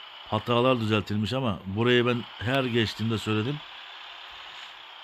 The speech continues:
Ya evet arkadaşlar, sanki biraz daha böyle, e,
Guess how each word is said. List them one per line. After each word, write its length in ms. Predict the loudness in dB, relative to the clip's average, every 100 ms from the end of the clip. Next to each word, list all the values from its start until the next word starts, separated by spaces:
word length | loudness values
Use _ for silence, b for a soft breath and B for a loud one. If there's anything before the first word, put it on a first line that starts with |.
| -16 -16 -16 -16 -16 -16 -16 -14 -14 -12 -12 -12 -12 -12 -12 -14 -14 -14 -14 -2
Ya 340 | 4 4 4
evet 300 | 4 2 2
arkadaşlar, 380 | 0 2 2 2
sanki 340 | 2 2 4 4
biraz 280 | 2 2
daha 260 | 2 2 2
böyle, 260 | 4 2 0 -8 -16 -16 -16 -16 -16 -16 -16 -16 -18 -18 -18 -18 -18 -18 -20 -18 -18 -18 -20 -16 -4
e, 320 | 2 2 2